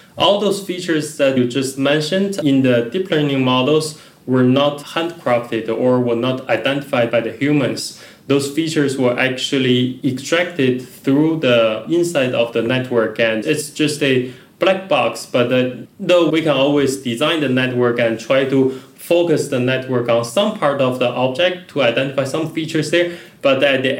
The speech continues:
end, it's very hard to explain what those features are inside the network, and we will just see what the result looks like. Um, yeah, I guess that's the difference between the deep learning and machine learning at the, at that time, yeah.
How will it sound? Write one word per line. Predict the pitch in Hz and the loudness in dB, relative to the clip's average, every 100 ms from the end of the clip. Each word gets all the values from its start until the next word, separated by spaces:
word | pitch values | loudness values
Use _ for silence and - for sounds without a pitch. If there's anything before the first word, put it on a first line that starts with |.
| 147 | 0
end, | 147 127 | 0 0
it's | 127 123 135 | -2 -2 -4
very | 135 143 151 147 | 0 2 2 0
hard | 160 165 151 | -2 -2 -2
to | 135 | -2
explain | 127 123 - - 135 127 123 | -4 -4 -10 -2 0 2 0
what | 117 127 135 143 | 0 0 0 -2
those | 127 123 - | 0 -2 -2
features | 123 120 120 110 131 | -2 -2 -2 -2 0
are | 123 117 113 - - | 2 2 -2 -14 -6
inside | 151 147 - 123 117 | 0 0 2 0 2
the | 110 | 0
network, | 113 107 - 113 110 101 - - - | -2 -2 -2 0 0 -2 -10 -20 -4
and | 120 117 127 | 0 2 2
we | |
will | 139 135 127 | 4 2 2
just | 120 - | -2 -4
see | 131 120 113 | -2 0 2
what | 117 117 | 0 0
the | 113 107 | 0 0
result | 107 92 92 156 | 0 0 0 0
looks | 151 151 - | 0 -2 -2
like. | 135 123 120 - - - _ | 0 0 -2 -8 -20 -20 _
Um, | 120 113 113 120 156 | 0 0 0 -6 0
yeah, | 147 107 | 0 0
I | 104 | -2
guess | 120 - | -2 0
that's | 120 117 | 0 0
the | 123 113 113 | -2 -2 -2
difference | 123 - 120 113 117 | -6 -4 -4 -4 -6
between | 117 - 113 | -6 -4 0
the | 113 110 - | 0 0 -2
deep | 127 123 | -4 0
learning | 117 110 | -2 -2
and | 107 107 | -4 -6
machine | 107 107 127 123 | -8 -4 0 0
learning | 113 110 | 0 -2
at | 104 104 | -2 0
the, | 104 107 123 | -2 -2 -6
at | 113 | -8
that | 127 - | -8 -14
time, | 135 135 | -14 -12
yeah. | 135 | -12